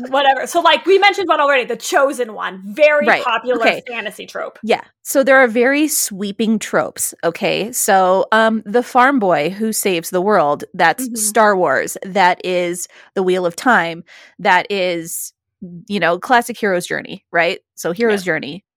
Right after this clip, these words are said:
Speaker 1: It's kind of a Lord of the Rings too.
Speaker 2: Lord of the Rings,
Speaker 1: Mm-hmm.
Speaker 2: abso-, absolutely.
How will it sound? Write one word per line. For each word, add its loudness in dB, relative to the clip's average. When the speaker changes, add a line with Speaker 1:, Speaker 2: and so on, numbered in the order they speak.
Speaker 1:
It's -16
kind 4
of 0
a -6
Lord 2
of -6
the -8
Rings -6
too. -4
Speaker 2:
Lord 2
of -4
the 2
Rings, -2
Speaker 1:
Mm-hmm. 2
Speaker 2:
abso-, -4
absolutely. -6